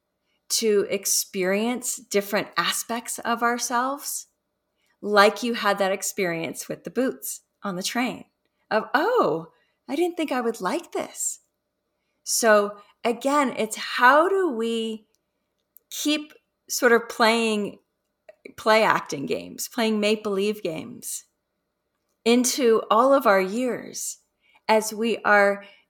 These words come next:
as a way to explore different new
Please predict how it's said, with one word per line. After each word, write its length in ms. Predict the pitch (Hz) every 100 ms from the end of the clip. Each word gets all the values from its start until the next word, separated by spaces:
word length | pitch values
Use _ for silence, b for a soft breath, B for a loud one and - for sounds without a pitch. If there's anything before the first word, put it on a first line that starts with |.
| _
as 160 | 214 214
a 100 | 214
way 260 | 202 214
to 220 | 220 -
explore 920 | 214 208 - - 202 208 185 170 170 _ _ _ _ _ _ _ _ _ _ _ _ _ _ -
different 560 | 220 214 240 226 208 -
new 560 | 175 185 185 202 214